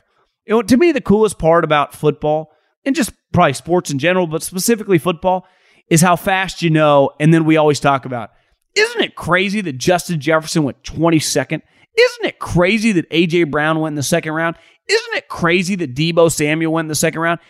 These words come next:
Isn't it crazy that D K Metcalf?" It happens all the time with wide receivers.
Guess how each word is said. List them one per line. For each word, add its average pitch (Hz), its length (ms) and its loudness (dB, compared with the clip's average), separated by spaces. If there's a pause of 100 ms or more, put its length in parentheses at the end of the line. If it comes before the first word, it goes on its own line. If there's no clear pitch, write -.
(220)
Isn't 453 280 0
it - 120 -6
crazy 175 460 0
that 156 160 -6
D 160 140 0
K 151 180 -2
Metcalf?" 147 420 0 (300)
It 170 100 0
happens 180 300 0
all 196 220 2
the 196 100 0
time 165 240 0
with 135 80 -4
wide 131 260 0
receivers. 117 460 -12